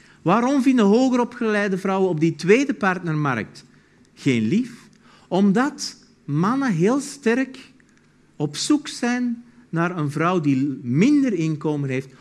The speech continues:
of minder hoog opgeleid is. En die markt is al zo krap.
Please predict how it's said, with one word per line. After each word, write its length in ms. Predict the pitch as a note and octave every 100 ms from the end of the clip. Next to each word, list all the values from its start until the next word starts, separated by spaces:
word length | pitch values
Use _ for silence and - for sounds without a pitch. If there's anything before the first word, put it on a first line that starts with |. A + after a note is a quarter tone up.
| -
of 280 | C#3+ A#2+ -
minder 560 | A2 B2 C3+ D3+ D#3+ C#3+
hoog 220 | C3+ C3
opgeleid 640 | B2+ C#3 - C3+ G2+ E2 C#2+
is. 280 | - - _ _ _ _ _ _ _ _ _ _ _ _ -
En 160 | F#3
die 140 | G3 G3+
markt 440 | A#3+ C#4 - A3+
is 160 | C4+ C4+
al 160 | C#4
zo 180 | A3+ G3+
krap. 380 | - E3+ A#2+